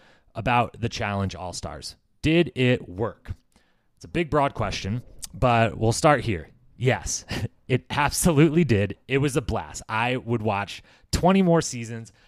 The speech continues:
of this exact same show with no changes made at all. So everything else from this point on in the podcast, we're gonna talk about some things I'd like change, some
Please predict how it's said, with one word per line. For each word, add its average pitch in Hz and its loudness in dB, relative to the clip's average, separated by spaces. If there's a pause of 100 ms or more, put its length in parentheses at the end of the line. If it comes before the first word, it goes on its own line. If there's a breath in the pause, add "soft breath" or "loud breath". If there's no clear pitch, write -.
(180 soft breath)
of 120 -4
this 127 -4
exact 117 -6
same 113 -8
show 104 -2
with 101 -8
no 113 -2 (160)
changes 104 -10
made 107 -6
at 107 -6
all. 82 -12
So 104 -8 (600 loud breath)
everything 160 0
else 151 0
from 120 -4
this 131 -2
point 123 0
on 127 -6
in 131 -12
the 123 -12
podcast, 117 -6
we're 110 -2
gonna 107 -2
talk 107 -4
about 113 -2
some 104 -6
things 101 -4
I'd 98 -12
like 92 -14
change, 131 -4
some 90 -8